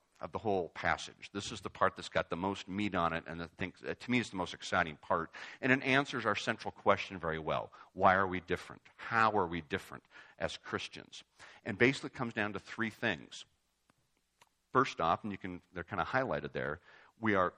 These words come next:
clothed with Christ as believers. We are unified under Christ as believers. And the last one, we are heirs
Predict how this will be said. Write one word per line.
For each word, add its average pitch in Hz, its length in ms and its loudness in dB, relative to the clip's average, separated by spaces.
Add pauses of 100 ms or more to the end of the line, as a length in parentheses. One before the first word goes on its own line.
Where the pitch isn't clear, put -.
(100)
clothed 156 640 6
with 101 180 -6
Christ - 580 -2 (840)
as 87 160 0
believers. 78 540 -8 (1300)
We 98 200 0
are 87 440 6
unified 92 840 2 (360)
under 190 320 2
Christ - 680 -2 (440)
as 90 220 0
believers. 73 720 -6 (720)
And 101 100 -4
the 104 60 -2
last 123 340 2
one, 131 220 -6
we 117 160 2
are 123 180 2 (100)
heirs 123 640 0